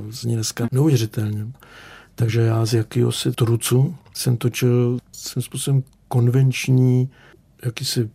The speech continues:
povídky nebo malé filmy, které nějak se snažily rezonovat z mých ne politických, ale estetických československých zkušeností. A nakolik mi stačily peníze,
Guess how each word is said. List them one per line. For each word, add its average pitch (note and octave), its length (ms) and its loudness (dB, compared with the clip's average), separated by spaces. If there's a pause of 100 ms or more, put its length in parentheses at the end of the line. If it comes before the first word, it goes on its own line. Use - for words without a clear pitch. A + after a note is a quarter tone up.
(160)
povídky A#2 800 -2
nebo G#2+ 200 -2
malé G#2+ 340 -2
filmy, A2+ 480 0
které A2 360 -6
nějak A2+ 320 -4
se A2+ 160 -4
snažily A2 600 -2 (200)
rezonovat A2 640 0 (280)
z - 200 -12
mých A2+ 320 -4 (400)
ne A#2+ 140 0
politických, A2 720 -6
ale A2 200 -8
estetických - 760 -6 (220)
československých A2 920 -10
zkušeností. - 800 -4 (920)
A A#2 300 -2 (120)
nakolik G#2+ 340 -4
mi A2 80 -2
stačily A#2 440 -4
peníze, A2 520 -2